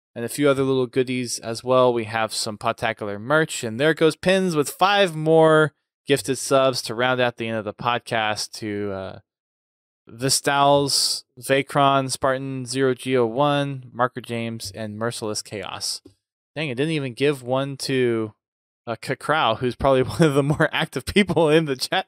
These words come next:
tonight. Wow. Okay. I'm gonna have to fix that here in a minute. We have also, uh, got three patrons over there, including Pins being one of them,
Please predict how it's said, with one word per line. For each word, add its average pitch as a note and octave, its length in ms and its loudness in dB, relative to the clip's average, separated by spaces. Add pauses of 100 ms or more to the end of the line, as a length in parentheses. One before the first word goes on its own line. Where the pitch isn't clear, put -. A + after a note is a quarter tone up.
tonight. - 540 -6 (880)
Wow. B2+ 300 0 (140)
Okay. C#3+ 320 2 (840)
I'm B2+ 40 -10
gonna C3 80 0
have B2+ 80 0
to A#2 60 -8
fix A#2+ 200 -4
that G#2 140 0
here G#2+ 120 -6
in G#2 80 -4
a G#2 60 -6
minute. G#2 220 -6 (840)
We D3+ 80 0
have D3+ 140 2
also, D#3 560 6
uh, B2 420 2 (160)
got C#3+ 280 0 (460)
three F3 180 2
patrons E3 340 2
over D#3 100 4
there, F3 140 4
including F#3 400 0
Pins C#3+ 320 0
being A#2+ 260 -4
one A#2 140 0
of G#2 100 -4
them, C#3+ 240 -2